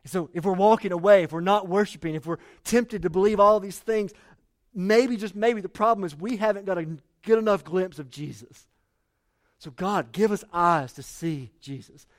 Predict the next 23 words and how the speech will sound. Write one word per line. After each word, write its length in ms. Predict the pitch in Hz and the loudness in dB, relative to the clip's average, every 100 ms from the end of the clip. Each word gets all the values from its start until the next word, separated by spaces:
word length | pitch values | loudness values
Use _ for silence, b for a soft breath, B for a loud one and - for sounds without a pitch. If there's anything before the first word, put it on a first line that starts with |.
| b b | b b
And 80 | 131 | -12
what 100 | 131 | -4
we 160 | 175 | -2
want 220 | 214 190 151 | 0 0 -2
to 80 | |
do 80 | 143 | -8
is 100 | 131 | -10
be 120 | - 147 | -12 -14
faithful 460 | - 175 156 135 | -4 -2 -2 -6
to, 100 | 123 b - | -14 b -10
as 140 | 143 | -10
Paul 280 | - 175 202 | -2 0 2
does 240 | 190 185 | 2 0
to 60 | 160 | -2
this 160 | 151 143 | -10 -8
church 240 | 185 170 | -8 -8
at 60 | 190 | -8
Colossae, 500 | 160 156 147 139 120 b b | -4 -4 -4 -10 -14 b b
we 140 | 151 | -4
want 180 | 185 175 | -4 -4
to 60 | 147 | -6
hold 280 | 127 160 151 | -4 -2 -2
out 280 | 139 131 | -6 -8